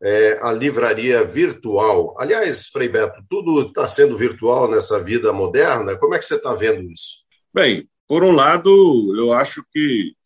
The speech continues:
Speaker 2: essa virtualidade, ela é benéfica, porque facilita a aproximação das pessoas,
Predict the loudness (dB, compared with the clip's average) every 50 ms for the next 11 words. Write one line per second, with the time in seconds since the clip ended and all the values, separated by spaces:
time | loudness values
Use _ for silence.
0 | _ _ -4 -4 -4 -2 -2 -2 -2 0 -2 -2 -4 -4 -2 0 2 2 4 2
1 | 2 2 2 2 2 2 0 -2 -6 -16 -20 _ _ _ 0 0 2 2 2 0
2 | 0 0 0 0 0 0 0 -2 -6 -12 -10 -8 -6 -4 -4 -4 -4 0 -2 -2
3 | -2 0 -2 -2 0 2 0 0 0 0 0 2 2 0 -2 -4 _ _ _ -10
4 | -4 0 2 2 0 0 -2 -2 -2 -2 -2 -2 -2 -2 -2 -2 -4 -2 0 2
5 | 2 4 2 2 0 -2 -4 -8 -6 -4 -4 -4 -4 -4 -6 -8 -8 -6 -2 2
6 | 4 4 6 6 6 6 4 2 0 -2 -6 -10 -12 -14 -14 -14 -16 -16 -20